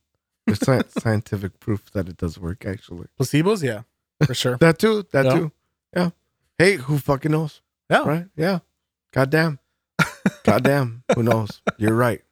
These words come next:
Speaker 1: I can't argue with that.
Speaker 2: <laughs> Next beer?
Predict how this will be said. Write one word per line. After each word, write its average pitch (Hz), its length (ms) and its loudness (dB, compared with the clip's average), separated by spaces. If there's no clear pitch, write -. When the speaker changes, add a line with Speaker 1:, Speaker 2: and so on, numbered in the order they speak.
Speaker 1:
I 117 80 -16
can't 117 200 -2
argue 104 280 -2
with 95 140 -8
that. 90 160 -10
Speaker 2:
<laughs> - 300 2
Next 165 200 2
beer? 214 260 2